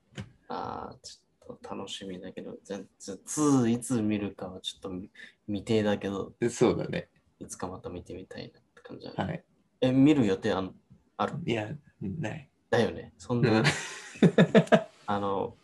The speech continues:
Speaker 2: サブスクで出るようになったら見るかもぐらいでしょ。
Speaker 1: サブスクで見たい。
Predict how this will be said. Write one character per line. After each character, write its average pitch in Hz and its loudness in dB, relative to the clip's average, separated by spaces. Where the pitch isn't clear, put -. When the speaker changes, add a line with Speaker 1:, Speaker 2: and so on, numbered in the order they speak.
Speaker 2:
サ 147 2
ブ 170 4
ス - -4
ク 190 2
で 170 8
出 170 6
る 165 8
よ 143 8
う - 8
に 113 6
な 123 6
っ 127 0
た 127 4
ら 104 8
見 107 2
る - -2
か 113 2
も 113 2
ぐ 110 -2
ら 104 4
い - 4
で - -2
し - -2
ょ。 - 0
Speaker 1:
サ 147 8
ブ 151 12
ス - 8
ク 160 12
で 143 10
見 135 6
た 139 8
い。 143 4